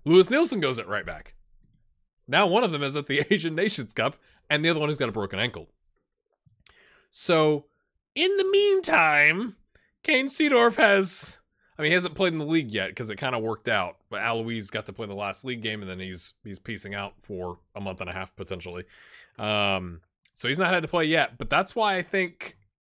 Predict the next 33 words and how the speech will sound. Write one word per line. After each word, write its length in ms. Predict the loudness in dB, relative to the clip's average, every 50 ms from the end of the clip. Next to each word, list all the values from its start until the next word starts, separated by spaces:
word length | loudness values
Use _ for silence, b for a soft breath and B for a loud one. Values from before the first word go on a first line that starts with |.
| _ -20 -18
w-, 240 | -18 -16 -16 -16 -16 -12 -6
do 180 | -2 -2 -2
we 240 | -2 -2 -4 -4 -4
just 400 | -4 -2 -2 0 0 -2 -6 -8 -14 -18 -18 -20 _ _ -12
take 320 | -4 -2 -2 -2 -2 -4
this 240 | -6 -6 -6 -6 -4
guy, 440 | -4 -2 0 0 2 0 0 -2 -4 _ _ _ -14
Juan, 460 | -8 -4 -2 0 0 0 0 -2 -6 -8 _ _ _ _ -4
and 260 | 0 2 2 2 2
be 100 | 2 2
like, 240 | 2 4 2 0 0 _ _ -4
"All 80 | 0 2
right, 280 | 4 6 6 4 4 0 _ _ _ _ _ _ _ _ _ _ _ _ _ _ _ _
<laughs> 520 | _ _ _ _ _ _ _ _ _ -2
off 360 | -2 -2 2 0 0 0 0 -2
you 80 | -2
go. 580 | -2 0 -4 -4 -2 -2 -2 0 0 -2 0 0 0
<laughs> 20 |
Like, 300 | 0 0 0 -4 -12 -6
welcome 440 | -4 -2 -2 -2 -2 -4 -8 -8 -8
to 160 | -10 -8 -8
the 140 | -8 -10 -12
team. 600 | -14 -12 -12 -8 -6 -6 -6 -6 -6 -8 -10 -12 B B B B B B -18 -10
You're 380 | -6 -2 0 2 2 4 4 4
our 240 | 4 4 4 2 2
new 220 | 0 -2 -2 2
right 240 | 2 2 2 2 4
back 200 | 2 2 2 2
f-, 140 | -2 -10 -10
until 480 | -10 -8 -4 -2 0 2 2 2 0 0
Aloise 400 | 0 -2 -2 -2 -2 -4 -4 -4
comes 220 | -6 -10 -12 -10 -10
back." 340 | -8 -8 -8 -8 -10 -14